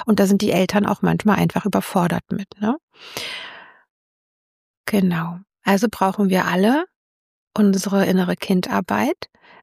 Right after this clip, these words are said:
weil aufgrund unserer unterschiedlichen Bedarfe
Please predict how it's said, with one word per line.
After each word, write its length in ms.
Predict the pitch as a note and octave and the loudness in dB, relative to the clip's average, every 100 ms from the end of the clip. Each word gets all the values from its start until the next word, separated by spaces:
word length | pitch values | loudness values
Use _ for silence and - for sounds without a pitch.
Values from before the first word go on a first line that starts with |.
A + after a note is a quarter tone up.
| _ | _
weil 500 | G3 F#3+ F#3 G3 A#3 - | -4 2 4 4 4 0
aufgrund 580 | G3 - - D4+ E4+ - | -6 -8 0 0 2 0
unserer 420 | F#3+ F#3+ F#3+ F#3 | 0 0 -2 0
unterschiedlichen 920 | G3+ - F#3 - F#3+ - F#3 - F3 | 0 0 -4 -4 -4 -4 -4 -2 -4
Bedarfe 720 | - - G#3 C4+ - G#3+ B3+ | -4 0 0 0 -4 -2 -2